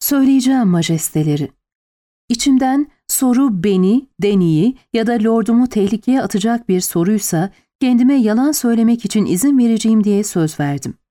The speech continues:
Saray yaşamının o tanıdık korku ve ürpertisi kalbimin küt küt çarpmasına neden oluyordu. Atışlarını kulaklarımda duyuyordum. Kraliçe,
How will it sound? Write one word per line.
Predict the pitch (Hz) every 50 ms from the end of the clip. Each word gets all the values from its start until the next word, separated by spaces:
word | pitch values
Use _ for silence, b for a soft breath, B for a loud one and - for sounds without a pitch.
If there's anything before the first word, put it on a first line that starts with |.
| _ _ _ _ _ _ _ _ _ _ _ _ _
Saray | - - - 294 285 302 330 339 311 269
yaşamının | 262 233 - 247 233 220 220 208 214 233 262 247 -
o | 202 240 254 -
tanıdık | - - 240 226 233 226 208 247 240 _
korku | _ - 190 190 202 202 - - 262 254
ve | 233 233 214
ürpertisi | - - 185 - - 208 190 175 170 - - 175 - - - 185 208 214
kalbimin | - - 214 208 214 214 214 214 226 233 233
küt | 233 - - 294 -
küt | - 254 240 -
çarpmasına | - - 208 196 190 - 185 190 - - 190 180
neden | 156 147 143 135 151 151
oluyordu. | 151 147 139 151 151 151 147 147 143 131 - - - _ _ _ _ _ _ _ _ _
Atışlarını | - 175 233 - 247 - - 247 247 240 254 262 320 311
kulaklarımda | - 240 233 233 233 - - 220 214 214 202 196 190 180 165
duyuyordum. | - 143 143 143 143 143 139 139 131 - 143 147 _ _ _ _ _ _ _ _ _ _ _
Kraliçe, | - - 196 190 185 226 226 - - 165 170 196 196